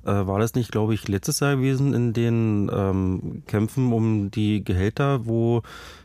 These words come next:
äh, das Argument fiel bei, im, im, im Krankenhaussegment, na, die können die Löhne im Osten nicht weiter steigern, weil sie sonst die, äh, Löhne im Westen nicht mehr bezahlen können?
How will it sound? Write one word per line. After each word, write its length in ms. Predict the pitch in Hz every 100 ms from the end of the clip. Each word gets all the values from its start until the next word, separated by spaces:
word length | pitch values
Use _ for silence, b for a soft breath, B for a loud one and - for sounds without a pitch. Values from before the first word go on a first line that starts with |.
| -
äh, 240 | 107 107 104
das 140 | 104
Argument 500 | 104 110 95 107 127
fiel 360 | - 143 139 131
bei, 220 | 117 117
im, 220 | 107 107
im, 160 | 101 95
im 220 | 95 90
Krankenhaussegment, 960 | 104 113 131 131 - 127 123 131 143 B B B B 107
na, 100 | 104
die 140 | 104
können 240 | - 107
die 100 | 123
Löhne 380 | 113 98 107 135
im 160 | 117 107
Osten 220 | 107 -
nicht 80 | 113
weiter 160 | 110
steigern, 340 | 104 107 101 123
weil 140 | 117
sie 60 | 107
sonst 280 | 113 - -
die, 220 | 107 107
äh, 240 | 104 98
Löhne 300 | 95 101 117
im 100 | 107
Westen 240 | 101 113 147
nicht 80 | 139
mehr 100 | 139
bezahlen 400 | 143 135 135 147
können? 300 | 156 175